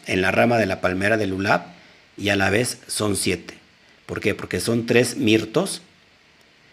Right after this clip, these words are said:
son dos sauces, es un lulav y es un etrog. Este cítrico que huele, eh, muy, muy, muy bonito, muy hermoso.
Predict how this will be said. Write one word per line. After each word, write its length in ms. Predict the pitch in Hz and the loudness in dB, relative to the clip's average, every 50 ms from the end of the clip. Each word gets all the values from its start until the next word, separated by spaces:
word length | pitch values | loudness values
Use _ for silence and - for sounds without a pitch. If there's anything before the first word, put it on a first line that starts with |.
| _ _ - | _ _ -16
son 380 | - - 131 120 120 113 - - - | -4 2 4 6 6 6 2 -2 -6
dos 360 | - 98 92 101 104 101 95 | -4 -2 0 2 2 2 2
sauces, 720 | - - 101 104 107 104 - - 165 196 214 - - - - - _ _ _ _ _ _ _ _ - - - _ _ _ _ - | 4 4 6 6 6 4 2 0 0 0 -2 -4 -8 -12 -14 -18 _ _ _ _ _ _ _ _ -20 -20 -20 _ _ _ _ -8
es 240 | - 90 - - - - | -6 -6 -4 -4 0 4
un 240 | 123 123 127 117 | 6 6 6 6
lulav 440 | 110 110 104 104 113 156 196 190 - - - - - - _ _ _ _ _ _ _ - | 6 6 8 8 8 8 6 4 0 -12 -20 -20 -20 -20 _ _ _ _ _ _ _ -6
y 160 | 98 95 101 | -2 0 0
es 180 | 98 - - - - | 0 -2 -6 -6 0
un 260 | 120 110 113 113 - - | 4 4 4 4 4 0
etrog. 320 | 104 - - 90 87 82 - 87 - - - - - - - _ _ _ _ _ _ _ _ _ _ | -2 0 0 -2 -2 -2 -4 -6 -14 -16 -20 -20 -20 -20 -20 _ _ _ _ _ _ _ _ _ _
Este 260 | - 98 - - 110 | -6 -6 -4 -2 -2
cítrico 720 | 104 - - 113 - - - 95 - - 113 110 110 - - - | -2 -2 -2 -4 -4 -2 -4 -6 -2 0 0 0 0 -2 -8 -10
que 120 | - 90 87 | -6 -4 -2
huele, 400 | 87 95 95 92 92 92 - - - - - - - - - - - _ _ _ - | 0 0 0 0 0 -2 -2 -4 -8 -20 -20 -18 -14 -14 -14 -14 -14 _ _ _ -8
eh, 320 | 87 87 87 85 82 82 | -6 -6 -4 -4 -6 -6
muy, 400 | 85 87 90 92 98 98 98 95 | -4 -4 -2 0 0 0 0 -2
muy, 420 | - - 101 98 95 95 92 95 - - | -4 -6 -4 -4 -4 -4 -4 -6 -6 -8
muy 560 | - 95 95 92 92 90 87 85 82 - - - - - _ - _ - - - - - - - - - | -8 -6 -4 -2 -2 -2 -2 -4 -6 -10 -14 -18 -20 -20 _ -20 _ -20 -20 -20 -20 -20 -18 -16 -12 -6
bonito, 460 | - 98 98 98 104 98 98 - 90 | -2 0 2 2 2 2 0 -2 -4
muy 160 | 90 92 92 | -4 -2 -2
hermoso. 420 | 92 90 87 87 82 - - - | -2 -2 -2 -2 -4 -4 -6 -8